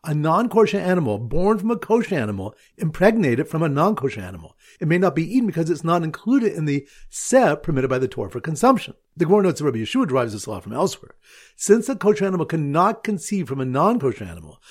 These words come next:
the Gemara explains that the non-kosher father was a kalut, an uncloven, hooved animal, which is not kosher, according to Rabbi Shimon.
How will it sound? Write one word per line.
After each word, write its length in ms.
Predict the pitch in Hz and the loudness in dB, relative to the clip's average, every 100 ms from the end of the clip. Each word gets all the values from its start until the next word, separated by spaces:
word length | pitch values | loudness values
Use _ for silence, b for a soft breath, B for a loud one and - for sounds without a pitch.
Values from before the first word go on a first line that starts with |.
| B _ | B _
the 80 | 139 | 0
Gemara 220 | 170 208 | 4 4
explains 320 | 202 196 151 | 2 -2 -2
that 100 | 123 | 0
the 200 | 131 135 - | 0 0 -6
non-kosher 720 | 123 139 160 131 - 151 139 | -2 2 2 2 2 2 2
father 260 | 110 220 196 | 4 6 6
was 160 | 151 190 | 2 -2
a 60 | |
kalut, 460 | - 170 190 98 - b b b | -4 0 0 0 -6 b b b
an 160 | - 165 - | -6 -6 -2
uncloven, 720 | 185 226 - 196 190 170 139 - - | -2 -2 0 4 6 4 0 -4 0
hooved 320 | 196 165 131 - | 2 0 -4 -6
animal, 520 | 170 196 143 85 - B B B | 2 4 4 0 -6 B B B
which 180 | 180 147 | 0 0
is 80 | 151 | 2
not 260 | 180 165 | 2 0
kosher, 420 | - 294 214 - - | 2 2 2 -4 -8
according 300 | 120 143 107 | -4 -2 -2
to 40 | |
Rabbi 120 | 95 | -4
Shimon. 420 | 90 147 123 80 | -2 -2 -2 -4